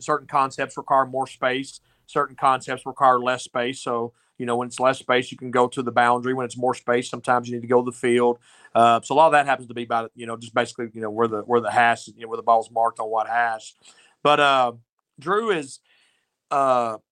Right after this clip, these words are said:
he had a really good spring. He had a really good summer, and he had a really good fall camp. You know, he'll be the first to tell you he hasn't played as well, uh, or played to his capabilities these first couple ball games, but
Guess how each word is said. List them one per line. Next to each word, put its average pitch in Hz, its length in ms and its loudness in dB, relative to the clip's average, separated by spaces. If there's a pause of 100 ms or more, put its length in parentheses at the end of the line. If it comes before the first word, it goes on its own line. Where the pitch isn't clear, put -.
(320)
he 202 140 -4
had 208 140 4
a 135 40 0
really 139 480 2
good 156 200 -4
spring. 127 420 -6
He 147 120 -6
had 135 120 -2
a 110 40 -4
really 143 280 -2
good 143 180 -4
summer, 131 280 -6
and 127 60 -12
he 131 40 -10
had 127 80 -4
a 117 40 -8
really 123 220 -8
good 120 140 -14
fall 113 240 -4
camp. 104 300 -20 (240)
You 120 120 -8
know, 117 80 -2
he'll 156 120 0
be 175 120 4
the 160 80 2
first 139 300 2
to 135 80 -12
tell 123 220 0
you 131 100 0
he 139 160 -2
hasn't 135 360 -2
played 127 260 0
as 117 100 -10
well, 123 460 2 (360)
uh, 110 500 2
or 123 100 -4
played 131 260 -2
to 131 60 -8
his 135 120 -8
capabilities 120 680 -2
these 123 160 -6
first 117 260 0
couple 120 220 0
ball 113 240 6
games, 117 420 -8
but 104 220 -8